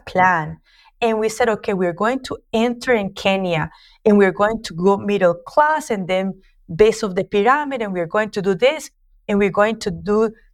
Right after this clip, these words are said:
use three hundred thousand dollars to, uh, do X, Y, Z." But sometimes, you know, either the cash come and drips, and once the cash come and drips, it just changes the dynamics of things. So what we learn, but we learn,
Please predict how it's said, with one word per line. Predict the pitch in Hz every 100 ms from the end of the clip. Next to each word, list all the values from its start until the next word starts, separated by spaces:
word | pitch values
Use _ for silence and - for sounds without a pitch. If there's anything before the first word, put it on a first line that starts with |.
| _ _ _
use | - 214 226 233
three | - 240
hundred | 220 226 226
thousand | 226 226 208 208
dollars | 208 226 220
to, | - 196
uh, | 196 214 -
do | 220 -
X, | - -
Y, | 202 185
Z." | 214 294 294 - - _ _
But | 220 220
sometimes, | 254 247 240 285 294 294
you | 233
know, | 220 202 - _ _
either | 226 202 190
the | 170 165 165
cash | - 247 277 - -
come | 277 269
and | 247 202
drips, | - 196 226 - - - -
and | 180
once | 180 214 247
the | 220
cash | 220 214 214
come | - 214
and | 190 160
drips, | 196 208 - - _ _ _
it | 220 -
just | - 226 - _ _
changes | - 277 262 240 190
the | 202
dynamics | 185 175 180 208 240 240 233 -
of | 80
things. | - 107 98 92 - _ _ -
So | - 240 - - _
what | 202 220 202
we | 226
learn, | 190 202 285 208 262 294
but | 214 190
we | 226
learn, | 311 220 180 -